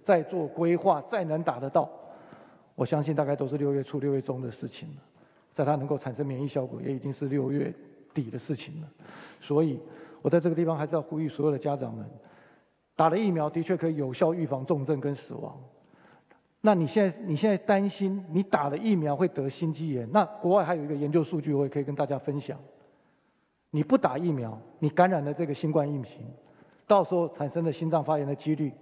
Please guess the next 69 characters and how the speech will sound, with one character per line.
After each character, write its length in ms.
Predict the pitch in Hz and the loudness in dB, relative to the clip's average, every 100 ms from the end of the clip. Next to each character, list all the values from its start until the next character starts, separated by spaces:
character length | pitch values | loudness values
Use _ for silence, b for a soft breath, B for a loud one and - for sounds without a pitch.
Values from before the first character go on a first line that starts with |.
| - | -18
是 200 | - 170 | -2 0
你 200 | 131 117 | 0 -2
打 200 | - 131 | -2 0
了 60 | |
疫 100 | 143 | 0
苗 160 | 139 123 | 0 -2
的 80 | - - | -6 -8
五 100 | 120 | -2
倍。 200 | 151 - - - - - _ _ | -2 -2 -14 -20 -20 -20 _ _
你 100 | 147 | 0
担 200 | - 185 | 4 4
心 280 | 180 190 202 - - - - _ _ _ - | 4 -2 -2 -8 -20 -20 -20 _ _ _ -2
打 160 | 143 | 2
疫 100 | 185 | 4
苗 220 | 147 127 | 2 0
嘛， 100 | 123 | -4
所 160 | 113 175 | -2 0
以 20 | |
你 60 | 151 | 2
不 120 | 202 | 0
打， 180 | - 113 - | 0 -4 -6
你 80 | 156 | 0
不 140 | 240 | 2
打， 160 | - 147 | 2 0
你 100 | 143 | -2
得 140 | 175 | -2
了 60 | 165 | 0
新 140 | 190 | 0
冠 160 | 175 175 | 0 0
疫 120 | 165 | -4
情， 260 | - 127 - B B | -8 -10 -12 B B
得 80 | 160 | 2
到 80 | 175 | 2
心 160 | 185 160 | 2 0
肌 100 | 165 | 0
炎 140 | 139 | -2
是 120 | 170 | -4
你 80 | 139 | -6
这 140 | - | -2
边 120 | 156 151 | -2 -2
的 60 | |
五 100 | 151 | -4
倍， 260 | 113 147 - - B B B B | -2 -2 -2 -10 B B B B
死 260 | - - 147 | -14 -6 0
亡 260 | 135 151 | 2 2
是 160 | 151 175 - | 0 -4 0
这 120 | 165 | 2
边， 200 | 165 165 - - | 2 0 -6 -14
死 180 | - 151 | -2 2
亡 180 | 151 | 2
是 180 | 156 185 - - | 2 -2 -2 -2
没 100 | 160 | 4
有 80 | 185 | 4
打 160 | - 165 | 4 -2
疫 80 | |
苗 160 | 143 143 220 | -2 -2 0
二 100 | 165 | 2
到 140 | 143 | 0
十 220 | - - | -2 -12
倍。 180 | 127 147 - - b b b b - | -10 -12 -14 -20 b b b b -4
所 100 | 147 | -2
以 60 | |
你 60 | 135 | 0
要 80 | 139 | 0
不 40 | |
要 60 | 139 | 0
打 140 | 120 | -2
疫 120 | 127 | -4
苗？ 180 | 120 | -6